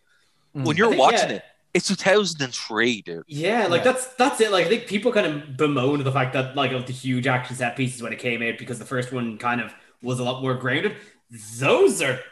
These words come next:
Speaker 3: incredible looking. That highway fight scene is still one
Speaker 2: Yeah.
Speaker 3: of the best action scenes I have ever witnessed.
Speaker 2: But what people don't realize as well about The Matrix is the first one is grounded because he's not the one yet.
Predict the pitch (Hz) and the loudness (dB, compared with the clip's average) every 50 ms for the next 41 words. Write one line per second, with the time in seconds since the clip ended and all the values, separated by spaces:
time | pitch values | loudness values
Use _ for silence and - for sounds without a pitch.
0 | - - 151 131 123 123 - 127 135 165 180 143 151 143 127 123 135 131 123 147 | -6 -4 -2 -2 -2 -4 -2 0 2 2 2 2 0 0 0 -2 -2 -4 -2 0
1 | - - - 170 135 131 143 160 185 190 180 170 165 151 127 - 127 135 147 143 | -2 -2 -2 -4 -4 0 2 4 4 4 6 6 4 4 2 0 0 0 0 0
2 | - 160 147 127 113 101 - - - - 151 147 131 113 113 117 127 156 160 165 | -2 -2 -2 -2 -2 -4 -6 -6 -2 0 0 0 0 0 -2 0 2 2 4 2
3 | 139 131 127 139 143 139 127 - 131 135 135 - 147 131 143 135 - - 165 135 | 2 0 0 0 0 0 0 0 0 0 0 2 2 0 0 0 -4 -8 -10 -8
4 | - - 151 139 131 120 120 - 135 131 165 165 139 127 - - 123 123 123 143 | -4 0 0 2 2 0 -2 -4 -6 -4 -4 -4 -4 -4 -6 -8 -8 -8 -6 -8
5 | 131 113 104 110 147 151 - - - - - - - - _ _ _ - 262 247 | -10 -8 -8 -8 -8 -8 -10 -16 -20 -18 -18 -18 -20 -20 _ _ _ 4 6 8
6 | 269 262 - 302 339 415 392 370 349 285 240 233 233 220 214 202 175 143 - - | 8 6 8 6 6 6 6 4 4 4 4 4 4 6 6 4 4 2 0 2
7 | 165 185 185 165 147 131 131 - 139 135 135 135 - - - 131 117 113 - - | 4 4 4 4 2 2 0 0 0 0 0 0 -2 -2 -2 -2 -2 -2 -4 -10
8 | - - 208 226 262 262 - - 185 156 131 123 - 139 143 156 151 143 131 113 | -2 4 6 6 6 6 2 0 -2 -2 -2 0 2 2 2 2 2 2 0 -2
9 | 98 _ - 131 - - - - - - 156 147 143 - - 131 - - - 131 | -2 _ -8 -8 -6 -4 -4 -2 2 4 4 4 4 2 -2 -4 -4 0 2 2
10 | 139 139 _ - 113 104 104 - 107 117 143 165 156 120 98 90 82 | 2 2 _ -6 -10 -10 -10 -6 -4 -2 -2 -2 -2 -4 -6 -8 -8